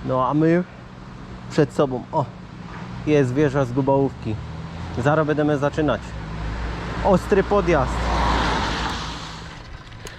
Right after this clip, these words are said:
Magda, nie? Mało nam było. Jademy zaś słodyczki.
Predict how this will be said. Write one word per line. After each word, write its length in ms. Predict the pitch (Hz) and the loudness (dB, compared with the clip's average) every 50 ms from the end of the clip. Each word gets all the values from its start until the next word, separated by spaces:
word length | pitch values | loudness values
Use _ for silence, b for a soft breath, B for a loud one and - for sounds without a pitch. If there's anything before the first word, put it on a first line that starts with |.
| - - B B B B B B - - | -16 -14 B B B B B B -10 -4
Magda, 400 | - 139 131 127 120 117 117 113 | -2 0 2 2 2 2 2 2
nie? 260 | 120 131 156 190 202 185 B B B B B B B - - - - - - - - - - - - - - B B 110 B 110 B B B B B B B - B B B B B B B B B B B B B 147 | 4 4 2 2 0 0 B B B B B B B -16 -16 -14 -14 -14 -14 -14 -14 -14 -14 -16 -16 -16 -16 B B -12 B -12 B B B B B B B -14 B B B B B B B B B B B B B -2
Mało 360 | 151 151 165 160 143 135 117 | 0 2 2 2 2 2 2
nam 240 | 117 123 120 113 104 | 2 2 0 2 2
było. 280 | 120 120 110 104 101 90 B B B B B B B B B - B B B B B B B B B B B B - - | 0 0 0 -2 -4 -6 B B B B B B B B B -12 B B B B B B B B B B B B -10 -4
Jademy 520 | - 147 135 135 139 135 135 131 131 131 117 | -2 0 2 2 2 2 2 4 4 2 2
zaś 200 | 123 120 113 - | 2 0 0 0
słodyczki. 640 | - - 139 131 123 113 127 113 - - - - | -2 0 0 2 2 2 0 -2 -2 -8 -10 -10